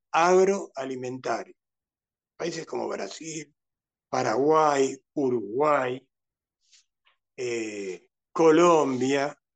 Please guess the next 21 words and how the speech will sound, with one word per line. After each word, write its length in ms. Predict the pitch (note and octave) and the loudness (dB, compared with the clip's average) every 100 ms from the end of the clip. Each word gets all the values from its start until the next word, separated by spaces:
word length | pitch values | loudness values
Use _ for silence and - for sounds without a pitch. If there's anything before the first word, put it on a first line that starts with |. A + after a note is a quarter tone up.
| _ - | _ -10
Argentina 800 | B2+ B2+ D#3 D#3+ G3 F3 D#3+ D#3 | -10 -8 -10 -8 -2 0 0 -4
pueden 320 | F#3 G#3 G3 | -4 -4 -2
colaborar 540 | E3+ D3+ D#3 E3 F3+ | -2 0 0 -2 -4
mucho 560 | F#3+ F#3 - - G3+ G3+ _ _ _ _ _ | -6 -6 -6 -8 -8 -12 _ _ _ _ _
y 140 | C3+ | -10
aportar 540 | C3 D3 D3 D3 F#3+ G3+ | -6 -4 -4 -4 -4 -4
mucho 680 | G3+ E3 C3 - F3+ F#3+ _ _ _ _ _ | -2 -4 -4 -6 -6 -6 _ _ _ _ _
en 200 | C#3+ D3 | -12 -10
este 180 | E3 - | -8 -10
mundo 300 | D#3 E3 D#3 | -6 -6 -6
multipolar 920 | D#3+ F3 F3 E3 F3 E3+ D#3+ E3 E3+ _ _ _ _ _ _ _ _ - | -6 -6 -8 -4 0 2 2 0 -6 _ _ _ _ _ _ _ _ -8
a, 400 | C#3 C3+ C3+ D3 | -6 -4 -6 -8
esta, 560 | D#3 - - F3+ D#3+ _ | -12 -10 -6 -4 -6 _
a 140 | E3 | -10
estos 300 | D3+ F#3 D3 | -6 -6 -4
nuevos 340 | G3 A3+ F#3+ E3+ | 0 2 2 -2
escenarios 520 | - E3+ F3+ G3 F#3 | -2 0 2 0 -2
que 80 | D#3 | -4
van 160 | D#3+ D3+ | -4 -4
a 60 | |
venir. 400 | B2+ B2 C3 G2 | -4 -4 -6 -8